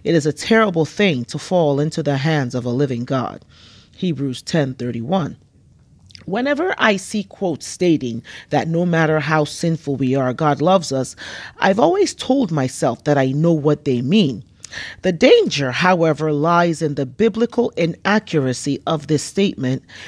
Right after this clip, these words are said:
and how that inaccuracy can and does deceive people about the truth of God's ways and God's nature. Does God forgive sin? Yes, He does.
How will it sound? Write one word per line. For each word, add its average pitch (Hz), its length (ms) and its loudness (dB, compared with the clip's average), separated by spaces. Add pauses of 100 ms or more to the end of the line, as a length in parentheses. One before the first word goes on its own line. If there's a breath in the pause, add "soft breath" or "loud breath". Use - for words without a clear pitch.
(140 loud breath)
and 160 160 0
how 226 320 2
that 240 220 -2 (120)
inaccuracy 175 920 -4
can 175 600 -2 (300 loud breath)
and 165 240 0
does 208 240 6
deceive 269 600 0
people 151 480 0 (260 loud breath)
about 151 360 0
the 151 100 0
truth 214 340 -2
of 160 180 0
God's 165 300 2
ways 156 520 2 (260 soft breath)
and 151 340 2
God's 131 400 -2
nature. 226 460 0 (1040)
Does 156 260 2
God 170 460 4
forgive 160 420 -4
sin? 190 540 -2 (420 soft breath)
Yes, - 520 2
He 151 180 -6
does. 170 560 -2